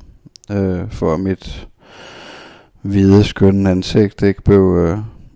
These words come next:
helt gennemstegt. Hvad hedder det? Øh, så ja, fjerde dag, den... Øh, jeg kommer væk fra det her trail,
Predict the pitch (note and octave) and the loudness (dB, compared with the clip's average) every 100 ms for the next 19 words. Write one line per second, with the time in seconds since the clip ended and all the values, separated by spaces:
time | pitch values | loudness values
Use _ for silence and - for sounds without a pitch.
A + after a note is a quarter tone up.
0 | _ - A#2+ F2+ F#2 - G2 G2 G#2+ - | _ -4 -2 -2 -4 -4 -2 0 -4 -4
1 | G2 F#2+ - - - _ _ _ _ _ | -4 -4 -10 -16 -16 _ _ _ _ _
2 | _ _ _ _ _ _ - G#2 F#2+ G2+ | _ _ _ _ _ _ -6 -2 0 0
3 | F2+ E2+ - G2 F2+ F2+ D2+ C#2+ C#2 - | 0 -4 -6 -6 -4 -4 -6 -6 -8 -8
4 | - - - - _ _ - - - - | -10 -14 -16 -20 _ _ -20 -20 -20 -20
5 | - - _ _ _ _ _ _ _ _ | -20 -20 _ _ _ _ _ _ _ _
6 | - - G#2 F#2+ F#2+ G2+ - - - - | -12 -4 0 2 2 0 -2 -10 -12 -12
7 | - G#2+ G#2 G#2 G2 F2+ F#2 - G2 F#2 | -8 -2 0 2 0 -2 -4 -6 -8 -8
8 | F2 F#2 E2+ - - A1 G#2 - - - | -10 -8 -8 -8 -10 -14 -14 -16 -16 -16
9 | E2+ - _ _ _ _ _ _ _ _ | -18 -20 _ _ _ _ _ _ _ _
10 | _ _ _ _ _ - G2+ - G2 F2 | _ _ _ _ _ -6 -6 -2 -4 -2
11 | F#2+ G2+ - - G2 F#2+ F#2+ - - F#2+ | -2 -4 -4 -4 -2 0 -2 -4 -2 0
12 | F2+ F#2+ | 0 0